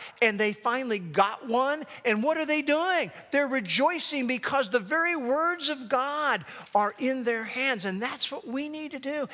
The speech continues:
He's given us His book. We need to rejoice. It's a wonderful privilege to have the Word of God. Psalm nineteen, verses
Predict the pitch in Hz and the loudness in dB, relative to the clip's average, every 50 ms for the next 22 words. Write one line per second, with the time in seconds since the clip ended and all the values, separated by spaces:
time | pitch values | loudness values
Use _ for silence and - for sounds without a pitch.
0 | - - - 294 294 240 202 196 202 311 302 302 302 294 277 269 - - - 247 | -10 -6 -4 -2 -2 -2 -2 -4 -4 -4 -2 -2 0 0 0 0 -2 -4 -4 -4
1 | 233 170 156 170 165 - 339 - - - - - - - - - - - - _ | -4 -4 -6 -4 0 0 0 0 0 -2 -4 -4 -4 -6 -10 -16 -16 -18 -20 _
2 | _ _ _ _ _ _ _ _ _ _ _ _ _ _ _ _ _ - 311 339 | _ _ _ _ _ _ _ _ _ _ _ _ _ _ _ _ _ -4 -4 -4
3 | 339 330 453 - 262 202 - - - - - - - - - - - - - - | -4 -4 -6 -6 -6 -4 -2 -2 -2 -2 -2 -2 -2 -2 -4 -4 -4 -2 -2 -2
4 | - - - - - - - _ _ _ _ _ _ _ _ _ _ _ _ _ | -2 -2 -2 -4 -6 -10 -14 _ _ _ _ _ _ _ _ _ _ _ _ _
5 | _ _ _ _ _ _ - - 254 269 254 277 269 302 302 285 277 - - 247 | _ _ _ _ _ _ -8 -6 -6 -6 -6 -4 -4 -2 -2 -2 -4 -2 -2 -4
6 | 226 - - 262 285 277 196 160 139 131 127 - - - _ _ _ _ _ _ | -4 -4 -4 -4 -4 -4 -4 -8 -10 -8 -8 -8 -8 -10 _ _ _ _ _ _
7 | _ _ _ - - 185 180 190 190 180 170 165 175 165 160 160 156 151 151 139 | _ _ _ -14 -10 -6 0 0 0 0 0 -2 -4 -2 0 0 0 0 -2 -4
8 | 135 143 135 123 113 110 123 127 _ _ _ _ _ _ _ _ _ _ _ _ | -4 -2 -2 -2 -4 -6 -8 -12 _ _ _ _ _ _ _ _ _ _ _ _
9 | _ _ _ _ _ _ _ _ _ _ _ - - - 247 254 262 269 269 277 | _ _ _ _ _ _ _ _ _ _ _ -2 2 4 4 4 4 4 2 0
10 | 277 277 269 254 247 - - - - _ _ - 180 202 226 240 240 233 - - | 0 -2 -4 -6 -8 -10 -16 -20 -20 _ _ -2 2 2 2 2 0 -2 -4 -2
11 | 208 196 175 160 160 156 165 170 - _ _ _ - 170 185 196 - - 185 180 | -2 -2 0 -2 -2 -4 -4 -8 -10 _ _ _ -4 -2 0 0 0 0 -2 -2
12 | 156 - | -4 -4